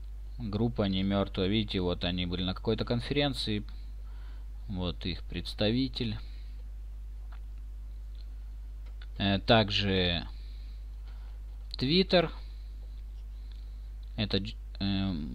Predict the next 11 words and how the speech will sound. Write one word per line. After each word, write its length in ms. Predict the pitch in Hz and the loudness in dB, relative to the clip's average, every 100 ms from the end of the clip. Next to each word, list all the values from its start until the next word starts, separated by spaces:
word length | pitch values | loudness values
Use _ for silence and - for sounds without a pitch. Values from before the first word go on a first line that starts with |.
| 90 | -2
вот 220 | 95 98 | 2 2
адрес 340 | 101 98 98 - | 4 2 2 -2
Twitter. 520 | - 107 101 107 90 - - - - - - - - - - - - - - - - - - - - - - - - - - | 0 0 2 2 0 -2 -8 -8 -8 -8 -8 -8 -8 -8 -8 -8 -8 -8 -8 -8 -8 -8 -8 -8 -8 -8 -8 -8 -10 -10 -4
Почти 320 | - 107 - 123 | 0 0 4 6
две 180 | 110 | 6
тысячи 640 | 107 139 - - 147 139 123 - - - - - - - - - - - | 6 4 4 4 6 6 4 -2 -8 -8 -8 -8 -8 -8 -8 -8 -8 -8
читателей. 840 | - - 143 170 170 - 147 135 120 - - - - - - - - - - - - - | -4 -2 2 4 4 2 2 2 2 -4 -8 -8 -8 -8 -8 -8 -8 -8 -8 -8 -8 4
Также 380 | 143 139 120 110 | 8 8 6 2
все 300 | - 127 107 | 2 2 2
новости 420 | 127 131 117 110 | 4 4 2 0
публикуются. 1040 | 101 90 92 - 127 120 - 107 104 95 | -4 -2 -4 -2 -2 -2 -2 -4 -2 -4